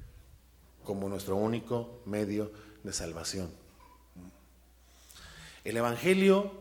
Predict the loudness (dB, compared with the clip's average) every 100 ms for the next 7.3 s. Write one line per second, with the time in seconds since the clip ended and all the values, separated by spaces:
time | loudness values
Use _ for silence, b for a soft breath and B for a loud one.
0 | -16 -10 -4 -4 0 4 6 6 4 4
1 | 2 2 4 2 2 0 4 4 6 6
2 | 6 4 6 4 2 4 6 6 2 B
3 | B B 4 8 8 6 -4 B B B
4 | -6 2 6 8 8 10 10 8 6 0
5 | -4 -4 -2 2 4 4 2 -4 -14 -4
6 | 0 2 4 6 8 8 4 0 -4 -6
7 | -8 -8